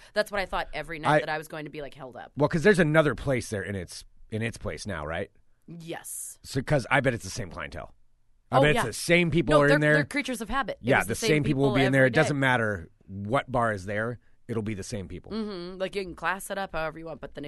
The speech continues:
Speaker 2: Doesn't
Speaker 1: neighborhood
Speaker 2: matter.
Speaker 1: is the neighborhood.
Speaker 2: That's <laughs> just what it is.
Speaker 1: Yeah.
Speaker 2: Yeah. <laughs>
Speaker 1: I, I'm very cu-, I have wanted to go back there, though.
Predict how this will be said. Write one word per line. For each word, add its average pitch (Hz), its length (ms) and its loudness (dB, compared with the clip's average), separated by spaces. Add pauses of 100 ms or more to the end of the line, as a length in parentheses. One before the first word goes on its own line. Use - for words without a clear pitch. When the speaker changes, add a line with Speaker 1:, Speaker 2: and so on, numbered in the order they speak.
Speaker 2:
Doesn't 127 240 0
Speaker 1:
neighborhood - 0 -
Speaker 2:
matter. 98 320 -6
Speaker 1:
is 135 60 -20
the 165 80 -12
neighborhood. 135 420 -14
Speaker 2:
That's 120 280 0
<laughs> 123 160 -2
just 120 220 2
what 113 200 0
it 107 100 0
is. 90 160 -2
Speaker 1:
Yeah. 131 240 -8 (580)
Speaker 2:
Yeah. 95 260 0 (800)
<laughs> - 280 -8
Speaker 1:
I, 254 240 2 (100)
I'm 175 460 -8
very 143 280 -8
cu-, - 120 -20
I 156 120 -10
have 143 340 -10
wanted 120 240 -14
to - 60 -20
go 123 100 -14
back - 240 -18
there, 101 160 -16
though. 104 180 -20